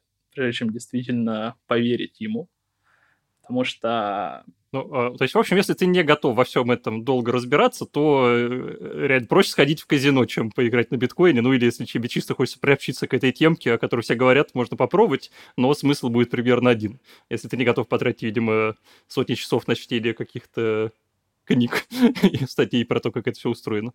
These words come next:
Speaker 1: Самое интересное, что, скорее всего, даже про прочтение сотни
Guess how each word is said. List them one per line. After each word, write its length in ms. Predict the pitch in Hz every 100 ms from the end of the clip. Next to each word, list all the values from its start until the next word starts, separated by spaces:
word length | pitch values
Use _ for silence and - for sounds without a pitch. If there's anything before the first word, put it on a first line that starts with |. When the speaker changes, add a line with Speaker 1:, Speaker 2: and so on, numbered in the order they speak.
| _
Speaker 1:
Самое 340 | - 165 190
интересное, 360 | 175 170 185 139
что, 240 | - - 139
скорее 320 | - 147 151
всего, 360 | - 135 143 113
даже 280 | 123 127 117
про 460 | - 110 110 104
прочтение 840 | - 127 - - 131 131 123 113
сотни 600 | 117 - 127 - 113 110